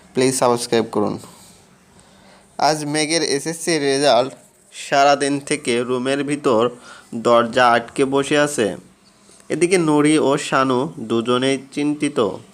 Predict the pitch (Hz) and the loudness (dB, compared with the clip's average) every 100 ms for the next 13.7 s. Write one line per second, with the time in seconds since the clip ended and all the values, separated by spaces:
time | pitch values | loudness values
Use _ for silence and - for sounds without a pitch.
0 | - - - - _ _ 160 160 180 156 | -20 -20 -20 -20 _ _ 0 4 4 4
1 | 147 147 139 156 151 151 160 139 131 135 | 2 0 2 4 4 2 0 2 2 2
2 | 135 135 120 147 110 117 117 107 107 107 | 2 2 0 -4 -4 -2 -2 -2 -2 0
3 | 113 117 117 120 120 123 123 123 110 - | 0 0 0 -2 -2 0 0 0 -2 -6
4 | - _ _ _ _ _ _ _ - 147 | -16 _ _ _ _ _ _ _ -2 -2
5 | 147 180 170 180 170 127 139 143 117 120 | 0 0 4 4 6 4 2 -2 -2 0
6 | 120 123 120 123 123 120 120 120 123 101 | 2 0 -2 -2 -2 -2 -4 -4 -4 -4
7 | 98 - _ _ _ _ _ - _ - | -6 -14 _ _ _ _ _ -20 _ -20
8 | - - _ 156 165 170 143 135 143 143 | -20 -20 _ 0 4 4 4 2 2 2
9 | 139 139 139 143 120 120 120 113 113 117 | 4 4 4 2 4 2 0 0 0 0
10 | 123 123 120 107 98 110 - - - - | 0 2 2 0 -2 -12 -20 -20 -20 -20
11 | _ - _ _ - - _ _ 131 151 | _ -20 _ _ -20 -20 _ _ 2 2
12 | 139 - 147 147 143 - 147 156 147 127 | 2 -2 0 0 -2 -2 0 2 2 4
13 | 135 139 - - 120 104 | 2 -2 -16 -6 -2 -2